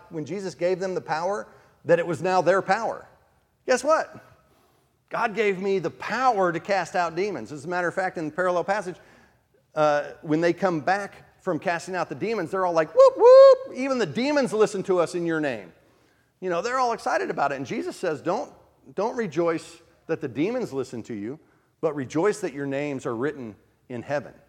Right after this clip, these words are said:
Okay, rejoice that your names are written in heaven. They're all excited about it being their power. "Hey, look at this power that God gave us." And that's easy for us to do. If something happens, if we do things, it's very easy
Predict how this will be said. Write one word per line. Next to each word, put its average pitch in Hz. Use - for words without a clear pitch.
Okay, 120
rejoice 156
that 151
your 139
names 135
are 120
written 113
in 107
heaven. 120
They're 202
all 214
excited 160
about 156
it 139
being 156
their 170
power. 190
"Hey, 233
look 240
at 330
this 240
power 220
that 131
God 131
gave 117
us." -
And 214
that's 254
easy 226
for 220
us 214
to 214
do. 208
If -
something 196
happens, 180
if 180
we 202
do 196
things, 196
it's 175
very 214
easy 202